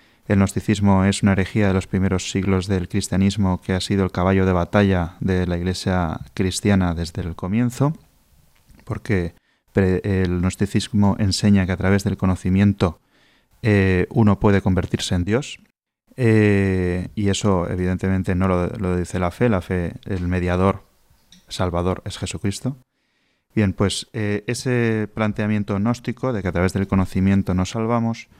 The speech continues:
lo encontramos en Matrix. Matrix es una película en la que Neo, que se supone que es el elegido, porque lo encuentra Morfeo y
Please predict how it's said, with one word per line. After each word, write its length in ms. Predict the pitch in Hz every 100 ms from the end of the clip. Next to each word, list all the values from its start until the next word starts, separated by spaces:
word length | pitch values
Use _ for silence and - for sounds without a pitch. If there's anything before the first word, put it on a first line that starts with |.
| -
lo 80 | 107
encontramos 480 | 107 104 110 107
en 240 | 104 92 92
Matrix. 400 | 95 85 82 - _ _ _ -
Matrix 500 | 104 107 127 123 113
es 160 | 101
una 180 | 107 98
película 400 | 101 110 117 117
en 100 | 110
la 120 | 98
que 340 | - 95 90 82
Neo, 480 | 85 110 110 131 _ _ _ _ _ _ _ -
que 100 | 92
se 80 | 92
supone 260 | 95 95
que 60 | 92
es 100 | -
el 80 | 92
elegido, 460 | 87 - 113 107 -
porque 220 | - 82 85
lo 260 | 82 82 -
encuentra 580 | 82 90 87 92 82 -
Morfeo 560 | 92 80 - 104 104 - _ -
y 180 | 98